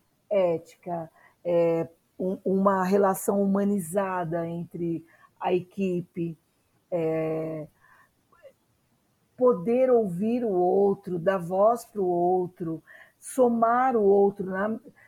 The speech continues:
quando, quando eu tô construindo uma peça, a Larissa vivenciou um pouco isso.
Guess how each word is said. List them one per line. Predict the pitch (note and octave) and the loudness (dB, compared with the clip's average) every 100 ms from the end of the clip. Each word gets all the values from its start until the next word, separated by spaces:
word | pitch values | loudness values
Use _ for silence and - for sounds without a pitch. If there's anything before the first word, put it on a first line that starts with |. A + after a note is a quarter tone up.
| _ | _
quando, | - C#4+ F4+ - | -8 -4 -4 -4
quando | - C4 | -4 -2
eu | C4+ | 0
tô | C4 | 0
construindo | B3+ A#3+ - G3+ F#3 F#3+ G#3+ G#3 F3 | 0 -2 -2 -6 -4 -4 -4 -2 -2
uma | E3+ | -2
peça, | E3+ C#4+ D#4 D#4+ | -2 4 2 2
a | G3 F3+ E3+ F3 | -4 -4 -4 -4
Larissa | F3 F#3 G#3+ - B3 - | -4 -4 -4 -2 0 0
vivenciou | - F3+ F#3+ G#3 - A3+ | -4 -8 -4 -4 -4 -4
um | |
pouco | A3+ F#3+ - | -2 -2 -2
isso. | F#3 D#3 | -4 -6